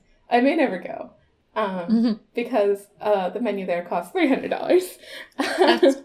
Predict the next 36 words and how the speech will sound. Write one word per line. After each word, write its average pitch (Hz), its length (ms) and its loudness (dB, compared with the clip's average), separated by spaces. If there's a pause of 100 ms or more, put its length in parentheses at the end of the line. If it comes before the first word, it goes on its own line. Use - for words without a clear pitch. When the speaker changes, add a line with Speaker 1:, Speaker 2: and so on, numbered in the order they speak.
Speaker 2:
wild. 185 680 -10
Speaker 1:
But 302 320 4
I 240 140 4
live 240 460 4
vicariously 214 1000 0
through 185 560 -2
the 220 80 -6
French 185 280 -6
Laundry 180 320 -4
cookbook 185 640 -8
and, 185 240 -8
like, 185 160 -8
some 208 140 -8
of 202 100 -12
his 233 140 -2
other 196 240 -6
cookbooks. 196 520 -10
I 214 100 -2
just 233 220 -10
look 208 160 -6
at 220 140 -6
them 190 300 -6 (340)
and 226 120 -8
flip 240 200 -4
through 202 160 2
them 185 240 -2
and 185 140 -12
pretend 190 500 -6
I'm 190 100 -6
at 185 120 -8
the - 60 -14
French 185 260 -6 (100)
Laundry 170 440 -6
and 190 140 -4
imagine 180 540 -6
that 175 320 -8